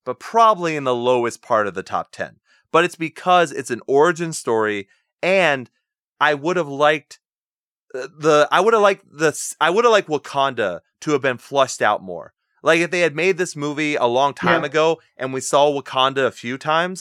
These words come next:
Speaker 1: I'd probably like that a lot better, because that was the most interesting part for me, was learning about Wakanda. Not necessarily any of the other stuff. Like, I think the, the fight, you know, to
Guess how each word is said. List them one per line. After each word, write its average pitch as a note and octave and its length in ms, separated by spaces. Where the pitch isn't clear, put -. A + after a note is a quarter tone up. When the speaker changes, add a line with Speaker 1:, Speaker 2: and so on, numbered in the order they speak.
Speaker 1:
I'd B2+ 200
probably D3 420
like B2+ 280
that A#2+ 140
a A#2 40
lot A2 260
better, C#3+ 280
because B2+ 300
that C#3 240
was C#3 140
the B2 60
most A2+ 240
interesting G#2 460
part G#2 200
for F#2 120
me, G#2+ 320
was A#2+ 300
learning A#2+ 360
about G2 380
Wakanda. G2 540
Not D#3 180
necessarily C#3+ 640
any B2+ 220
of A#2+ 80
the A2 120
other C3 180
stuff. A#2+ 260
Like, B2 180
I C#3+ 120
think D#3+ 220
the, C#3 300
the A2 120
fight, C#3+ 480
you C3 160
know, A#2+ 200
to G#2+ 200